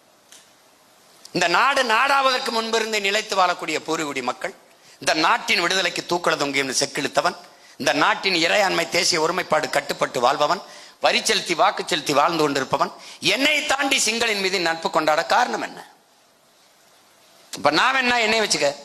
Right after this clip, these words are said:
அவன் வேணா அவனை வச்சுக்க. அப்ப கச்சத்தீவை திருப்பி எடு,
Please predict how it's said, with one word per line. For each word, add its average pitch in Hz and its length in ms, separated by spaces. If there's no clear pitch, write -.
அவன் 190 200
வேணா 175 140
அவனை 147 300
வச்சுக்க. - 300
அப்ப - 160
கச்சத்தீவை 240 600
திருப்பி 226 340
எடு, 156 280